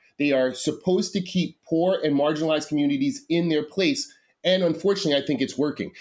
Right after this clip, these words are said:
And I think the war on drugs was another way to separate that. If you have enough money to make bail, enough money to get a lawyer, you walk. If you don't, you go to jail, or at the very least, we can deny you federal funding. I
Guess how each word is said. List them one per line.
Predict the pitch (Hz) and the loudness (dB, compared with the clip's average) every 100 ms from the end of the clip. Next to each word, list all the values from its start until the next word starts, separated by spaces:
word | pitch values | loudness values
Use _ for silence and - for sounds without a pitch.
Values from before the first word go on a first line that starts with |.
| - | -4
And | 127 | -2
I | |
think | 123 135 | 0 0
the | 135 | 0
war | 120 151 151 | 0 2 2
on | 139 | 2
drugs | 143 170 143 | 0 0 0
was | 123 | 0
another | 120 120 143 156 156 | 0 2 2 2 2
way | 175 156 127 127 _ _ _ _ | 2 2 0 -4 _ _ _ _
to | - 151 | -4 -2
separate | - - 175 131 113 98 | 0 0 0 0 -2 0
that. | 104 92 | -2 -2
If | 127 131 | -4 -2
you | |
have | 120 151 165 | 0 0 2
enough | 175 175 | 0 2
money | 165 170 | 0 2
to | 160 | 2
make | 160 147 | 0 0
bail, | 139 135 135 - | 0 0 0 0
enough | 120 139 | 0 0
money | 156 147 143 | 0 0 2
to | |
get | 135 | 2
a | 135 | 0
lawyer, | 135 147 165 170 - | 2 2 0 -2 -4
you | 120 | -4
walk. | 117 120 101 - - _ _ - | 0 0 -2 -8 -20 _ _ -6
If | 135 - | -4 -2
you | |
don't, | 104 143 180 208 - _ - | 0 2 2 0 -8 _ -6
you | 117 | -2
go | 139 | 0
to | 147 | 0
jail, | 123 143 143 156 - _ | 0 0 2 0 -4 _
or | 165 190 | 0 2
at | 165 | 0
the | |
very | 135 156 156 | 0 2 2
least, | 143 165 151 | 2 0 -2
we | |
can | 135 131 | 0 0
deny | 123 127 139 | 2 2 2
you | 147 151 160 - | 2 2 0 -4
federal | - 151 143 135 | -2 0 0 -2
funding. | - 127 95 87 _ - - | -2 -2 -2 -6 _ -18 -4
I | 147 180 190 | 0 2 0